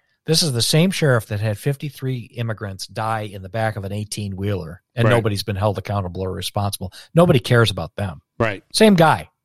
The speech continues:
Speaker 2: Right.
Speaker 1: by the way.
Speaker 2: Same guy.
Speaker 1: All right? Same
Speaker 2: Same
Speaker 1: guy.
Speaker 2: guy. Same guy.
Speaker 1: Same guy. You know,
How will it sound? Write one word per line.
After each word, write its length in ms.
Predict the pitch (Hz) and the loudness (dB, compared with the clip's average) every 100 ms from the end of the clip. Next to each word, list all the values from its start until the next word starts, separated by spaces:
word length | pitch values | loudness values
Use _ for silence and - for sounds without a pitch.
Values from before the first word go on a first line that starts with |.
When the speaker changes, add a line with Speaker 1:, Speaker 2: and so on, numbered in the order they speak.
| _ | _
Speaker 2:
Right. 240 | 107 104 | -6 -6
Speaker 1:
by 180 | - 98 | -6 -6
the 60 | 85 | -6
way. 280 | 80 87 95 | -10 -12 -12
Speaker 2:
Same 180 | - 127 | -4 0
guy. 140 | 175 | 2
Speaker 1:
All 60 | 175 | 0
right? 160 | 143 - _ _ _ _ | -2 -6 _ _ _ _
Same 180 | - 120 | 0 4
Speaker 2:
Same 180 | 143 180 | 6 8
Speaker 1:
guy. 320 | 175 131 95 | 8 6 2
Speaker 2:
guy. 120 | - _ _ | -6 _ _
Same 240 | - 143 151 | 0 4 4
guy. 160 | 123 | 2
Speaker 1:
Same 380 | - - 120 135 | -4 -6 -4 -2
guy. 360 | 123 92 80 - _ _ _ _ _ _ _ _ _ | -2 -2 -8 -16 _ _ _ _ _ _ _ _ _
You 80 | 139 | 2
know, 180 | 131 117 | 2 2